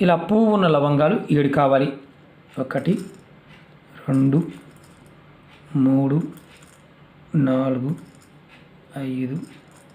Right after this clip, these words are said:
ఆరు, ఏడు. ఏడు లవంగాలు కూడా పువ్వు ఉండాలి. అలాగే మనం ఆంజనేయ స్వామికి వాడతాం కదా సింధూరం,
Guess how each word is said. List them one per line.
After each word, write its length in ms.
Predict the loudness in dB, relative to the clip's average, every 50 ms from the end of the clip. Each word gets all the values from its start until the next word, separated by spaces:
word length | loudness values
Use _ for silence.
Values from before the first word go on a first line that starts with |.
| -20 -20 -20 -20 -20 -20 -20 -20 _ _ -20 -20 -20 -20 -20 -20 -20 -20 -20 -20 -20 -20 -20 -20 -20 -20 -20 -20 -20 -12 -8 -6 -6
ఆరు, 280 | -4 -4 -4 -4 -6 -6 -8 -10 -20 -20 -20 -20 -20 -20 -20 -20 -20 -20 -20 -20 -20 -20 -20 -20 -16 -6 -2 0 2
ఏడు. 160 | 2 0 -2 -4 -8 -16 -20 -20 -20 -20 -20 -20 -16 -6 0 2 2
ఏడు 140 | 4 4 6 4
లవంగాలు 340 | 4 4 4 2 2 0 0 0
కూడా 160 | 0 0 0 -2 -2 -8
పువ్వు 220 | -2 0 2 2 4 4
ఉండాలి. 260 | 4 2 2 2 0 -4 -8 -12 -20 -20 -20 -20 -20 -20 -20 -20 -20 -20 -14 -4 0
అలాగే 300 | 2 4 4 4 4 2 2 0 0 0 2
మనం 140 | 2 2 2 0 0 0
ఆంజనేయ 260 | 4 4 4 6 4 4
స్వామికి 240 | 2 2 2 2 4
వాడతాం 300 | 2 2 2 2 0 2 2
కదా 100 | 2 2 0 0
సింధూరం, 380 | 2 2 4 4 4 2 2